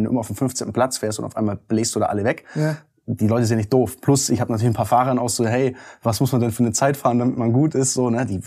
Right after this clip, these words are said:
Speaker 1: die wussten das natürlich teilweise. Ähm, und dann ist es halt einfach, glaub ich, so gewesen, dass ein, zwei Teams, Teamchefs, ein, glaub, ein Teamchef gab's, der hat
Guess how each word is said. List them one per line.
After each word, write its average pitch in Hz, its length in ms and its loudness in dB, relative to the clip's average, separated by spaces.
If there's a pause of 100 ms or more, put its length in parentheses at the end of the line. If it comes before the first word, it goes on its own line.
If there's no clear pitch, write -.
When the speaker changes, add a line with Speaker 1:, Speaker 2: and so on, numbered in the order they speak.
(120)
Speaker 1:
die 98 140 -2
wussten 131 260 0
das 90 160 -4
natürlich 90 300 -6
teilweise. 85 420 -6 (560)
Ähm, 98 600 0 (260)
und 101 680 0 (640)
dann 104 320 -2
ist - 200 -4
es 123 120 -4
halt 110 140 0
einfach, 123 420 -4
glaub 110 340 -2
ich, 110 100 -4
so 127 140 0
gewesen, 123 380 0
dass 107 460 -4
ein, 113 220 -2
zwei 98 480 -2
Teams, - 680 -2
Teamchefs, 151 600 -4
ein, 117 180 -4
glaub, 110 160 -6
ein 127 160 -2
Teamchef - 400 -6
gab's, - 240 -6
der - 140 -10
hat - 60 -16